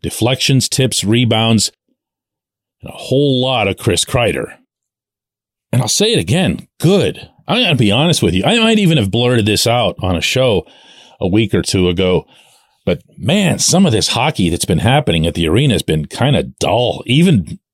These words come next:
with the Penguins winning and everything. And I know that's usually all it takes to get people excited. But the hockey itself hasn't been great, other than maybe that game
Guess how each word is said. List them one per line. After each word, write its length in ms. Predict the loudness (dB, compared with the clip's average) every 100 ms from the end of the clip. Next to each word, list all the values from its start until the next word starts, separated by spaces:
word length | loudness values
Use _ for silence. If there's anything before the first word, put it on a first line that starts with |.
| _
with 180 | -2 0
the 100 | -2
Penguins 420 | 0 0 0 0
winning 320 | 0 0 2
and 80 | 2
everything. 420 | 2 0 0 0
And 80 | 0
I 80 | 0
know 120 | 0
that's 280 | 0 -2 0
usually 300 | 0 0 0
all 180 | 0 -2
it 100 | -2
takes 240 | -2 -2
to 80 | -2
get 140 | -4
people 280 | -2 -4 -4
excited. 500 | -6 -2 0 0 -4 -10 -6
But 140 | -4 -2
the 80 |
hockey 580 | -2 -2 -2 -2 0 0
itself 720 | 0 -2 0 0 -2 -4 -14 -18 _ _ _ _ _ _ _ _ _ _
hasn't 380 | -4 -2 0 0
been 160 | 0 -2
great, 340 | 0 0 0
other 220 | 2 2
than 140 | 2 2
maybe 280 | 2 2 2
that 220 | 0 0
game 320 | 0 2 0